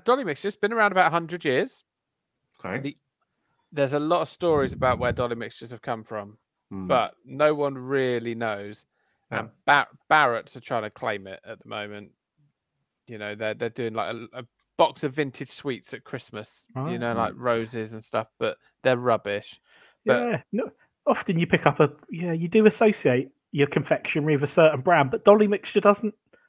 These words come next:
Speaker 3: doesn't say a brand to me. It just feels, yeah,
Speaker 1: It's like,
Speaker 3: un-,
Speaker 1: it's like the custard
Speaker 3: unbranded.
Speaker 1: cream.
Speaker 3: Yeah.
Speaker 2: I think,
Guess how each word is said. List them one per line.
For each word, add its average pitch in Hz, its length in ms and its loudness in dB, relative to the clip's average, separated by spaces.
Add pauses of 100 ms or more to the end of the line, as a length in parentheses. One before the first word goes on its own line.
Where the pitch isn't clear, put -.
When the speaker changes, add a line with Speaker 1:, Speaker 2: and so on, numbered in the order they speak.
(120)
Speaker 3:
doesn't 170 280 4
say 180 260 6
a 170 80 8
brand 190 380 8
to 147 80 2
me. 120 140 -6
It 131 80 -10
just - 180 -8
feels, 147 440 -2 (800)
yeah, 151 160 -16
Speaker 1:
It's - 180 -12
like, 123 220 2
Speaker 3:
un-, 147 160 -6
Speaker 1:
it's 147 140 -12
like 127 160 2 (160)
the 151 80 8
custard 180 160 0
Speaker 3:
unbranded. 147 360 2
Speaker 1:
cream. 139 300 0 (680)
Speaker 3:
Yeah. 185 180 2 (120)
Speaker 2:
I - 60 -14
think, 147 220 -8